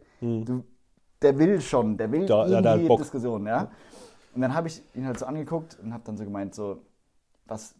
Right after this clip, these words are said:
Speaker 2: übrigens nicht die perfekte Art und Weise, äh, ist zu kommunizieren. Man hätte es anders lösen können, auch von
Speaker 1: Mhm.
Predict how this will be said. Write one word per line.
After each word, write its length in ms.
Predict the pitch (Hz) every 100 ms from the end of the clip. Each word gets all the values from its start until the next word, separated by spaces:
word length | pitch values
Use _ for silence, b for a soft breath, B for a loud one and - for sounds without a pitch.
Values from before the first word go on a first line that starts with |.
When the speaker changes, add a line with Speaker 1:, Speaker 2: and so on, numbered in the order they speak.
| _ _ _ _ _ -
Speaker 2:
übrigens 420 | 117 113 104 104
nicht 140 | 120 -
die 40 |
perfekte 380 | - 107 110 -
Art 100 | 92
und 80 | 95
Weise, 300 | 87 95 82 -
äh, 340 | 73 85 71 -
ist 160 | -
zu 80 | -
kommunizieren. 760 | - 87 65 65 - 101 98 120
Man 100 | 82
hätte 140 | 85
es 80 | 82
anders 260 | 71 90 87
lösen 240 | 76 80
können, 180 | - 78
auch 100 | -
von 120 |
Speaker 1:
Mhm. 40 | 113